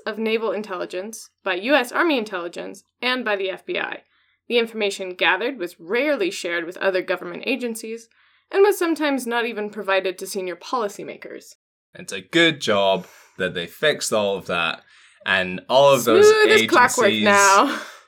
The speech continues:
Speaker 2: collaborate together regularly,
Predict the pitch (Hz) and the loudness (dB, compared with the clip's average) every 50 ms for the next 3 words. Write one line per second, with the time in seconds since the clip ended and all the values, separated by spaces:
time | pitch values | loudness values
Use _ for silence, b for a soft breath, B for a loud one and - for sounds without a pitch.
0 | B _ - - 92 95 101 107 117 123 131 131 123 123 120 117 113 113 110 95 | B _ -8 -6 -6 -4 -2 0 2 2 2 4 4 4 6 6 6 4 2 0
1 | - 123 117 107 101 101 95 95 95 107 110 113 107 101 110 107 104 101 98 101 | -4 -2 0 2 2 2 0 0 2 4 4 4 4 2 0 0 0 0 -2 -2
2 | 98 98 95 95 90 92 | -2 -2 -2 -4 -6 -8